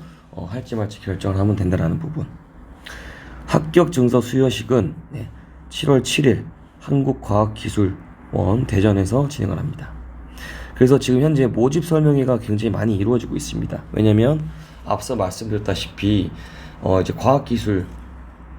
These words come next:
전문 사관이 많이 홍보가 안 돼 있다 보니까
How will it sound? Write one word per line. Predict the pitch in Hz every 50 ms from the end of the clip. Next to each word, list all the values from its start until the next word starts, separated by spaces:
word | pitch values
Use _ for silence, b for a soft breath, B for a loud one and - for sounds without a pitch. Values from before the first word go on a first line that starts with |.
| B B B B B B
전문 | - - 101 113 123 127 127 117
사관이 | 110 117 143 139 139 123 110 120 123 110
많이 | 92 98 101 107
홍보가 | 110 120 160 170 156 156 143 113
안 | - 101
돼 | 87 113
있다 | 110 110 - 107
보니까 | 92 95 92 87 85 - - - 101 95 90 90